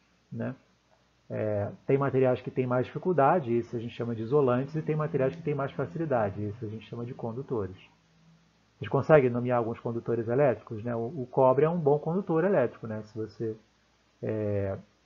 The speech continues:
pegar um fio de cobre, você vai perceber que ele conduz muito bem a eletricidade, né? Elétrons, né? Já, por exemplo, se você pegar borracha ou madeira,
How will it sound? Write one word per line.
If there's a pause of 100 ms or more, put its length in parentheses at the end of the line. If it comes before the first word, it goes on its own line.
(1300)
pegar
um
fio
de
cobre,
você
vai
perceber
que
ele
conduz
muito
bem
a
eletricidade,
né?
Elétrons,
né? (680)
Já,
por
exemplo,
se
você
pegar
borracha
ou
madeira,